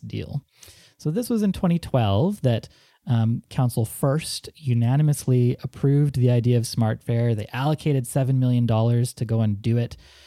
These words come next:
They directed the mayor to go and talk to the regional partners, the other municipalities, to see if we could do something together. And it seemed like things were gonna be moving. A short six years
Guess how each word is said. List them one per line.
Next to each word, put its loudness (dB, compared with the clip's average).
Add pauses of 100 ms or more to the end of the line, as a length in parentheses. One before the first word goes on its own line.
(260)
They 0
directed 0
the 2
mayor 2
to -4
go 2
and 2
talk -4
to 0
the 0
regional 0
partners, -2
the -2
other 2
municipalities, -2
to -12
see -4
if -2
we -2
could -6
do -2
something 0
together. -4 (420)
And 0
it -4
seemed 0
like 0 (400)
things 2
were 2
gonna 2
be 2
moving. 0 (260)
A 0
short -2
six -4
years 0